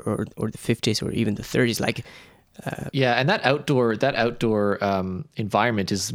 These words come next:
Speaker 2: really not a typical one for, um, for, for this style of photography. I'm trying to, I'm trying to remember, 'cause I just recently read an article on Medium that was actually talking about, um, the, the whole genre of, of art nude, um, and, and sort of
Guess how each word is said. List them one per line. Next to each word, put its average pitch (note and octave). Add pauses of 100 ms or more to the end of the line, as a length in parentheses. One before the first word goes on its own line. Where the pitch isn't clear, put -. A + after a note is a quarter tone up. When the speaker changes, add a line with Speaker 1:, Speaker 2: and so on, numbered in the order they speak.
(120)
Speaker 2:
really A#2+
not G#2+
a G2
typical A2+
one F#2+
for, F2
um, E2+
for, -
for -
this G2
style G#2
of G2
photography. G2+
I'm A2
trying F3+
to, F#3
I'm B2+
trying E3+
to G3+
remember, E3+
'cause B2
I A#2
just -
recently C3
read A2
an G#2
article A#2
on G2+
Medium A2
that G2
was G2+
actually G2+
talking G#2
about, F#2+ (100)
um, F2+ (640)
the, A2
the -
whole A2+
genre G#2
of, F#2+
of F#2+
art G#2+
nude, G2+ (260)
um, F#2
and, G2+
and G#2
sort G#2+
of G2